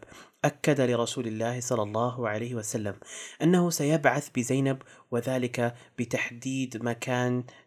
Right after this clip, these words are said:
تلاقي فيه من سيرسله رسول الله صلى الله عليه وسلم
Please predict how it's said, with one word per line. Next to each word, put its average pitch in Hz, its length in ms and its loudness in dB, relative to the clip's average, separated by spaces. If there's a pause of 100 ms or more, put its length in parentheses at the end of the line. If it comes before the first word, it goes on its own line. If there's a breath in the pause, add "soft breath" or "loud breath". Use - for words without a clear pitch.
تلاقي 135 560 -2
فيه 131 340 -6
من 120 200 2
سيرسله 117 960 -4 (320 loud breath)
رسول 123 280 0
الله 113 380 -2
صلى 110 240 -2
الله 110 400 2
عليه 113 260 -4
وسلم 107 460 -4